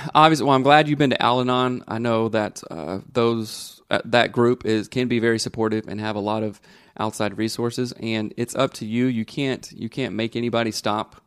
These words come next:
what they're doing that you see is clearly destructive, harmful, hurtful to the family, and just not sustainable.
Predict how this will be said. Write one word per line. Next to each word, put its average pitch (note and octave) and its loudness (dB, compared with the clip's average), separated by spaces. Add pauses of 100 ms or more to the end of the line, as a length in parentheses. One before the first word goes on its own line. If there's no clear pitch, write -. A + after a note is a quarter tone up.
what A#2 -4
they're G#2+ -4
doing A#2 -2 (460)
that G#2 -6
you B2 2
see G#2+ -2
is G#2 -8
clearly A2+ -2
destructive, B2 -4 (320)
harmful, A2+ -4 (540)
hurtful B2+ -2
to A#2+ -2
the G#2+ -10
family, A2 -2
and G#2 -6
just G#2 -8
not G#2 -4
sustainable. A#2 -4